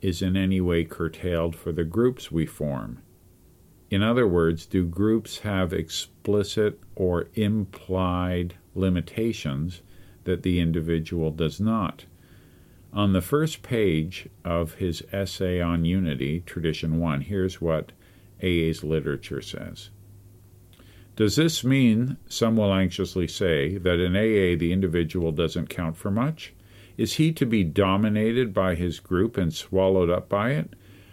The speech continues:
We may certainly answer this question with a loud no. We believe there isn't a fellowship on earth which lavishes more devoted care upon its individual members.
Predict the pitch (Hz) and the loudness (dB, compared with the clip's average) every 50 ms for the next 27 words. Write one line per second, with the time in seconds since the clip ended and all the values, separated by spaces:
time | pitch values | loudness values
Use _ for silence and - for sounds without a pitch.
0 | - - - - 110 110 107 110 107 98 - - 151 151 156 143 135 131 123 117 | -20 -6 0 2 4 4 4 4 2 2 0 0 0 0 2 2 2 2 4 4
1 | 113 113 107 - - 104 95 101 95 - - - - 104 98 90 - - 98 92 | 2 0 0 -2 -2 2 2 2 0 0 -4 -4 -2 0 0 0 -2 -2 0 0
2 | 90 90 87 - 82 85 87 92 92 92 90 90 92 92 87 87 - - - _ | 0 0 0 0 0 2 2 2 2 2 2 2 0 0 -2 -4 -10 -18 -18 _
3 | - 78 80 85 87 80 78 69 60 52 - - - - - - - - - - | -4 -2 0 2 2 2 2 0 -2 -4 -6 -10 -16 -20 -20 -20 -20 -20 -20 -20
4 | - - - 87 101 127 143 139 135 127 110 101 95 92 90 87 90 92 95 - | -12 -6 0 2 4 4 4 4 2 2 4 4 4 4 2 2 0 -2 -4 -8
5 | - - - - 87 85 85 - - 110 110 104 120 117 110 104 95 - 110 107 | -16 -16 -6 -4 -2 -2 -2 -2 -2 -2 0 0 0 0 0 -2 -2 -2 -2 0
6 | 107 107 104 95 - 107 95 - - 101 98 92 90 82 76 69 69 - - - | 0 0 0 0 0 -2 -2 0 -2 -2 0 0 0 0 0 -2 -4 -6 -8 -4
7 | 85 82 78 - - 82 82 85 87 92 98 98 104 95 - - 95 90 85 95 | -2 -2 -2 -4 -6 -4 -2 0 2 0 2 0 0 -2 -2 -2 -4 -4 -2 0
8 | 95 92 95 98 104 110 110 110 98 82 101 98 98 95 95 90 - - - 107 | 0 2 2 2 2 2 2 0 0 2 2 2 4 4 2 0 0 -4 -4 0
9 | 98 85 80 78 76 71 - - 95 95 92 92 85 80 - - 92 87 82 85 | 0 2 2 2 0 -2 -4 -4 -2 -2 0 -2 -2 -2 -4 -4 -2 -2 -2 -2
10 | 76 87 85 82 - 92 87 82 87 87 98 110 120 120 107 80 - - - - | -2 -2 -2 -2 -2 -2 0 0 0 0 0 0 0 0 0 -2 -4 -6 -10 -16
11 | - | -20